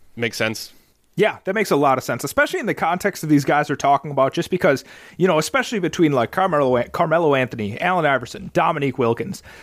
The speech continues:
Speaker 2: I, um, Wilkins and Anthony didn't really ever strike me as strong passers, right? They pressured a lot more with their, their offensive scoring punch, but Iverson, like, his probing ability,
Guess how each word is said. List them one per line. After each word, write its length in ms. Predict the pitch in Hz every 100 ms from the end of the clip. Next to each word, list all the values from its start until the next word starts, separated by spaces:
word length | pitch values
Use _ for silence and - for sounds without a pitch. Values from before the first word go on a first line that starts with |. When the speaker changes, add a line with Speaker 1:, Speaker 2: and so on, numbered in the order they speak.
| - _ - _ _ -
Speaker 2:
I, 140 | 208
um, 580 | 240 185 165 147 120 123 -
Wilkins 560 | - 190 277 330 262 233
and 480 | - 175 143 131 123 -
Anthony 360 | 180 180 127
didn't 220 | 117 214
really 360 | 294 254 156 147
ever 180 | 208 190
strike 380 | - - 147 175
me 120 | 151
as 80 | 135
strong 300 | - 127 123
passers, 580 | - 135 - 170 175 - _
right? 160 | 151 143
They 100 | 120
pressured 360 | - 170 - 143
a 40 |
lot 240 | 135 135
more 180 | 143 139
with 120 | 135
their, 300 | - 117 110 - - _
their 280 | 143 120 110 -
offensive 420 | 143 151 131 117
scoring 420 | - 143 156 170
punch, 280 | 190 202 -
but 140 | 143 -
Iverson, 640 | 180 285 - - - - _ _ _ -
like, 460 | 160 170 135 - _ _ _ 175 -
his 200 | 220 185
probing 640 | - 196 269 262 131 107 127
ability, 600 | 147 127 110 107 -